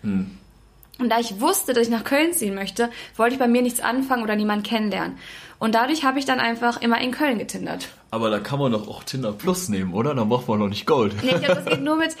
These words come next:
Speaker 2: ja, aber du kannst bei Tinder Gold sehen, weil ich nach rechts gewischt hab. Und das war so, das ist so interessant, weil manchmal seht ihr irgendwelche Leute,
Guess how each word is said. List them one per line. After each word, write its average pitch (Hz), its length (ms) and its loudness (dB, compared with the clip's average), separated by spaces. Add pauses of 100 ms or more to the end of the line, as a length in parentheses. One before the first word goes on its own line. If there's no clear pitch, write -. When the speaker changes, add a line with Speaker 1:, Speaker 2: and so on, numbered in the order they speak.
(160)
Speaker 2:
ja, 285 60 4
aber 277 100 4
du 277 80 -4
kannst 370 280 2
bei 277 60 -2
Tinder 254 220 2
Gold 339 280 2
sehen, 262 140 2
weil 226 100 2
ich 240 40 2
nach 247 140 -2
rechts 349 220 -4
gewischt 196 300 -4
hab. 202 100 -2
Und - 40 -4
das 233 140 0
war 269 140 4
so, 285 320 2
das 294 120 0
ist 320 140 -2
so 311 80 0
interessant, 311 480 0
weil 277 80 -2
manchmal 269 260 0
seht 277 120 -4
ihr 311 60 -4
irgendwelche 277 260 2
Leute, 294 380 0